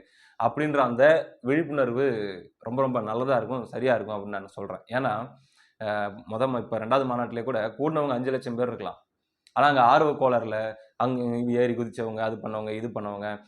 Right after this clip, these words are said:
அல்லது வந்து அங்க சில பேர் வந்து மது அருந்துனாங்க அங்கேயும் இங்கேயும் சொல்லி,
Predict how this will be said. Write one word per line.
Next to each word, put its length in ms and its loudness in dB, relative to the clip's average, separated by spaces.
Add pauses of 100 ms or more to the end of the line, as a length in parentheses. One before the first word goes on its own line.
(140)
அல்லது 220 2
வந்து 140 0
அங்க 180 -2
சில 180 -2
பேர் 160 0
வந்து 180 -2
மது 260 2
அருந்துனாங்க 320 -4
அங்கேயும் 360 -6
இங்கேயும் 220 -8
சொல்லி, 400 -10